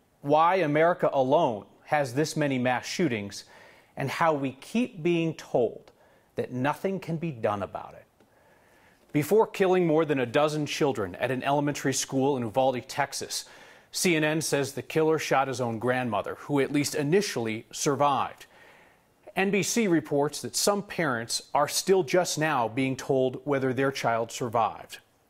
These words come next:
This is the deadliest shooting at an American elementary school since the attack at Sandy Hook in Connecticut in twenty twelve.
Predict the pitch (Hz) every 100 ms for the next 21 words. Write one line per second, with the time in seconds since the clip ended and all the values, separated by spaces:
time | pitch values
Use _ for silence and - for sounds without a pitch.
0 | _ _ _ _ - 135 127 123 127 120
1 | 143 151 175 180 - - 156 110 98 139
2 | 135 123 123 135 143 160 135 147 151 139
3 | 135 120 - 117 104 104 - - - -
4 | 147 127 127 120 139 127 - - - 120
5 | - 190 175 120 101 113 - - - -
6 | _ 107 98 127 127 110 98 - _ _
7 | - 107 - 117 110 - 110 98 - -